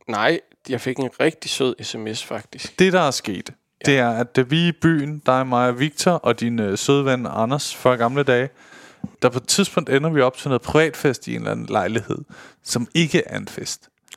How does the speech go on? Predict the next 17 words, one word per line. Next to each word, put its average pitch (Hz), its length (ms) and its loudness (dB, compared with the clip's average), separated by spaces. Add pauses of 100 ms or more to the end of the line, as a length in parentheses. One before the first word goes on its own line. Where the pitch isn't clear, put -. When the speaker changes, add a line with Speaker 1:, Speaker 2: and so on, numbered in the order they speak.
(340)
Speaker 2:
Der 123 60 6
er 120 40 6
Speaker 1:
Ja, 120 60 4
Speaker 2:
to 160 260 2
Speaker 1:
det, 131 80 -14
det, 135 80 2
Speaker 2:
par, 127 160 6
der 170 120 0
Speaker 1:
det 135 60 4
er - 20 -2
en 120 60 -4
Speaker 2:
spiller 120 160 2
Speaker 1:
parmiddag, 135 320 2
ikke? 262 120 -2
Speaker 2:
<laughs> - 1000 2
Det 254 100 6 (1200)
er, 262 460 2